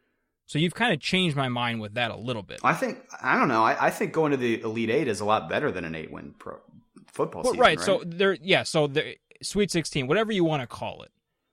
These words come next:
Speaker 1: or, like, a, a N C A A tournament win for Duke when they won those ten games, it was
Speaker 2: Like,
Speaker 1: like, it,
Speaker 2: going
Speaker 1: it
Speaker 2: to a New Year's Six game, bowl game, would be the equivalent of, like, making the Sweet sixteen, right?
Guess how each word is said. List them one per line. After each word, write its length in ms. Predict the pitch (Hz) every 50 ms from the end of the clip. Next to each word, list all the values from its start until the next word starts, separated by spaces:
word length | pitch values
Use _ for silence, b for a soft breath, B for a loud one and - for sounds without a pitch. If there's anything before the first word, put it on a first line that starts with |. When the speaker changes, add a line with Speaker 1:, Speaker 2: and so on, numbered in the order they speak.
| _ _ -
Speaker 1:
or, 100 | 151 139
like, 180 | 143 151 135
a, 100 | 143 143 -
a 200 | 147 139 135 131 -
N 160 | 165 170 180
C 240 | - - 180 165 156
A 40 | 147
A 20 |
tournament 540 | 117 - - 156 151 143 139 110 95 110 123
win 320 | 127 117 107 92 92 107 -
for 160 | - 139 131
Duke 360 | 120 110 143 143 123 113 104
when 140 | 110 127 127
they 80 | 123 120
won 220 | 123 135 139 139
those 180 | 135 135 127 -
ten 240 | - 143 135 127 123
games, 340 | 123 120 113 110 117 - b b b b b b b b b b _
it 80 | 147
was 200 | 151 160 165 139
Speaker 2:
Like, 240 | 135 143 151 156 151
Speaker 1:
like, 80 | - 151
it, 20 |
Speaker 2:
going 260 | 175 190 214 240 233
Speaker 1:
it 40 | 208
Speaker 2:
to 160 | 202 208 185
a 40 | 165
New 200 | 147 143 147 165
Year's 320 | 170 170 156 143 120 113 -
Six 380 | - - 160 170 170 - -
game, 580 | 127 117 107 95 90 87 85 82 80 80 80 _ _ _ _
bowl 180 | 135 147 156 143
game, 280 | 120 110 104 95 95
would 160 | 104 107 95 98
be 240 | 117 113 113 110 104
the 160 | 98 104 101
equivalent 600 | 98 - - 147 143 131 135 131 123 113 - -
of, 200 | 107 101 92 98
like, 240 | 104 101 95 - 104
making 300 | 104 113 113 117 110 101
the 60 | 98
Sweet 260 | - - 110 104 -
sixteen, 500 | - 95 - - - 117 101 78 69 69
right? 240 | 71 76 87 92